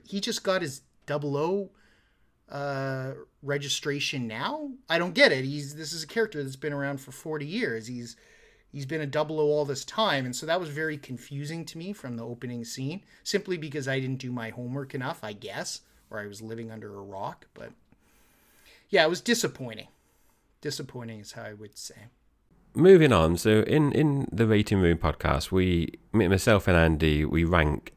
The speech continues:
Speaker 2: each of the films that we watch 'em each week, Moby, and we, we also rank various elements like Bond girls, theme songs, et cetera. So, continuing with that theme,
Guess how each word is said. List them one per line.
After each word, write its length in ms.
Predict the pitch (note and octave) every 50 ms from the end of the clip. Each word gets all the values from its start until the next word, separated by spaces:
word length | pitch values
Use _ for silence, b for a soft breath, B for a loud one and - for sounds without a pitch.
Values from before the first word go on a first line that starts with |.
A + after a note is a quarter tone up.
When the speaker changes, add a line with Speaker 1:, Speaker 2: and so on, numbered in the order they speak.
| _ _ -
Speaker 2:
each 220 | G2 G#2+ E2 - -
of 40 |
the 60 | F2 E2+
films 300 | - - D#2 D2 C#2+ -
that 100 | D#2 D2
we 120 | D2 C#2+
watch 340 | D2 C#2 A1+ - - - -
'em 180 | D2+ D2+ D2+ - _ -
each 260 | D#2 D2+ - - -
week, 260 | D#2+ D2+ C#2 - -
Moby, 500 | D2 C2+ C2+ C2+ C2+ D2 D2 C#2+ C#2+ C#2 -
and 100 | C#2+ F2
we, 100 | F#2+ F#2+
we 320 | - - - D2+ F2 F#2+
also 280 | G#2 G2 F#2 - F#2+ E2+
rank 300 | E2 D#2+ D2+ D2 - -
various 360 | E2+ D#2 D2+ D2+ D2 D2 D2+
elements 440 | D2 C#2+ C#2 C#2 C#2+ C#2+ - - -
like 200 | B1+ A1+ - -
Bond 240 | C#2 C#2+ C#2+ D2+
girls, 240 | D2+ D2 D2 D2 -
theme 200 | - D2 D2 D2
songs, 300 | D2 - C#2+ C#2+ C#2+ D2
et 80 | D2+ D2+
cetera. 380 | - - - - - C#2 C2
So, 300 | - - G2+ F#2 F#2+ F#2+ - B B B B B B B B
continuing 560 | - B2+ A#2 - - F#3+ F#3 E3+ D#3+ C#3+ B2+
with 120 | A#2 A2 G#2+
that 140 | - - -
theme, 520 | - - A2 G2 D#2+ C#2+ A1+ - - -